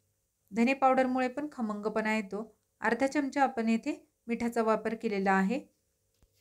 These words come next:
दोन चमचे तीळ घालून घ्यायचे. आणि यामध्ये आपल्याला घालायचा आहे ओवा.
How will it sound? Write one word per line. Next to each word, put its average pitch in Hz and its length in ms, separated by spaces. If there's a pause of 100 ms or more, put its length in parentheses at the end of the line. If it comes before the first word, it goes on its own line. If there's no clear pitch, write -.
(340)
दोन 254 280
चमचे 269 320
तीळ 247 280
घालून 247 300
घ्यायचे. 220 440 (3500)
आणि 214 260 (760)
यामध्ये 214 400
आपल्याला 226 300
घालायचा 202 420
आहे 208 320
ओवा. 196 300